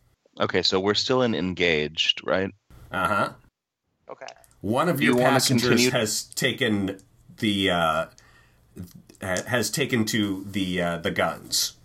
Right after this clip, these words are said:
Speaker 1: Oh, great. Fantastic. One of our passengers is taken to the guns.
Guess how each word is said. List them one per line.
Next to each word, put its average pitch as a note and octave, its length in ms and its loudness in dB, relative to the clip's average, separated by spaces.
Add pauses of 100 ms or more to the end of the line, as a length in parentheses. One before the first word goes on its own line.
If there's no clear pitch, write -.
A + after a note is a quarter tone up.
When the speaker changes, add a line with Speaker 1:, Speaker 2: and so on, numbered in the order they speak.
(500)
Speaker 1:
Oh, F#3+ 180 2
great. G3+ 480 -2
Fantastic. F3 800 -2
One G2+ 100 -6
of C#3 80 -6
our A#2 100 -2
passengers B2+ 520 -2
is A2+ 100 -4
taken A2+ 360 -2
to A#2+ 60 2
the G#2+ 100 -6
guns. G#2+ 420 2